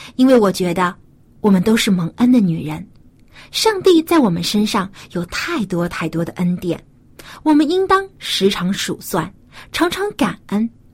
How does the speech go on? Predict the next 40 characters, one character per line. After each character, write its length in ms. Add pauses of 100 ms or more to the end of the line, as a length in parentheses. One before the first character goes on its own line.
(920)
每 180
一 60
次 120
的 120
感 360
恩， 280 (240)
每 160
一 80
次 180
的 120
感 260
谢， 360 (440)
都 160
求 160
上 360
帝 260
能 120 (100)
悦 220
纳 240 (100)
我 120
们 160
的 120
赞 300
美。 260 (920)
让 160
我 80
们 200
在 120
这 100
旋 320
律 160
当 220
中 280 (280)
释 300
放 200
我 140
们 100
的 120
情 400
感， 160